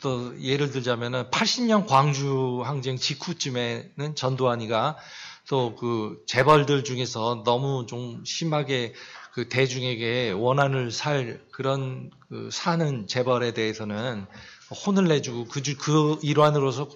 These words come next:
팔십삼 년인가 국제 그룹을 갖다가 국유화시켜버려-, 해산시키고 국유화시키죠. 박정희도 쿠데타로 육십일 년에 정권을 잡고는, 그리고는 이 재벌들 불러다 놓고 그 무릎을, 조인트를 군합발로 까고 그랬었어요.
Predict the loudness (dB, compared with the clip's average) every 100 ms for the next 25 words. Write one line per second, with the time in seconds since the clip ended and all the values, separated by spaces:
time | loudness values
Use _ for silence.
0 | -8 -4 -2 -2 0 0 0 0 0 0
1 | -4 -2 6 8 8 4 0 2 0 0
2 | 0 0 -2 -2 4 6 4 2 0 0
3 | 2 2 4 2 0 -8 -10 -10 -8 -4
4 | -4 -6 -10 -8 -8 -8 -14 -14 -12 -8
5 | 4 4 6 4 6 8 8 8 2 -4
6 | 0 2 4 6 4 2 0 2 2 2
7 | 2 0 0 -2 0 -2 0 -4 -6 -8
8 | -6 -6 -10 -14 -18 -14 0 2 2 2
9 | 2 2 -2 -4 -4 0 2 2 0 -4
10 | -4 -2 0 0 -2 -4 -2 -2 -4 -8
11 | -6 -6 -4 -4 -4 -4 -6 0 4 4
12 | 2 0 0 -2 -6 -18 -10 2 4 6
13 | 6 6 6 6 6 2 -2 -4 -8 -6
14 | -6